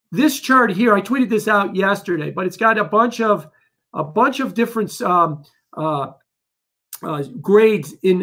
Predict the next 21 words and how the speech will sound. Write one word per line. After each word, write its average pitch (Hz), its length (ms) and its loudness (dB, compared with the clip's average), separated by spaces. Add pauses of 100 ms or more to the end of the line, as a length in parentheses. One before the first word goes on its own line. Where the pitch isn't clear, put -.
(100)
in 185 160 2
North 214 300 6
America. 185 640 0 (640)
Now, 202 140 2
remember 277 460 4
that 247 340 0
oil 302 260 0
trades 196 880 -2 (560)
in 185 340 -2
net, 240 380 0 (140)
you 196 120 -4
know, 202 120 0
you 185 180 -4
buy 262 380 0
oil 226 340 0
and 196 160 -8
it 202 100 -4
will 180 140 -2
trade. 196 580 -6
Different 254 360 0
grades 220 440 2